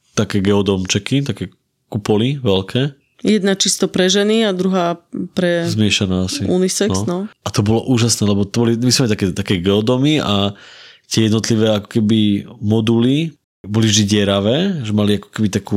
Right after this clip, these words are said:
Speaker 1: nejaké presklenie alebo niečo, kruhové.
Speaker 2: Také kukátka, no.
Speaker 1: Také ku-, kukátka, no. A
Speaker 2: Ale však to sú,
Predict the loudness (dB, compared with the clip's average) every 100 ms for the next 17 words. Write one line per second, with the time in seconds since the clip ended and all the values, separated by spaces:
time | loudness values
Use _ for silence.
0 | -2 -2 -4 -2 -2 0 0 0 0 -2
1 | -2 -4 -2 -4 -4 -2 0 2 2 0
2 | 0 -2 -2 -2 0 -2 -4 -6 -2 0
3 | 0 -2 -10 -6 -2 -2 -2 -2 0 0
4 | 0 -2 0 2 2 2 2 2 0 0
5 | 0 0